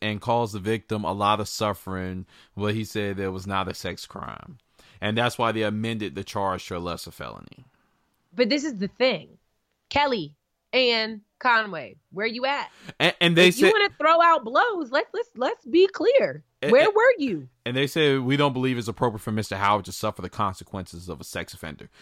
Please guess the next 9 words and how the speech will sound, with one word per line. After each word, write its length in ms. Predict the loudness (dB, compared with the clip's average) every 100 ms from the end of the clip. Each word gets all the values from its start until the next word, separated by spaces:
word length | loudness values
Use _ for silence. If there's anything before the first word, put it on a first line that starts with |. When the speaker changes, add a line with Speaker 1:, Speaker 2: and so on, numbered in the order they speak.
| -20 -12
Speaker 1:
So, 520 | -8 2 4 4 2
but 180 | 2 2
he 120 | 0
does 420 | -4 0 0 2
need 120 | -2
to 40 | -6
be 80 | -6
held 180 | -6 -6
accountable. 440 | -8 -10 -10 -18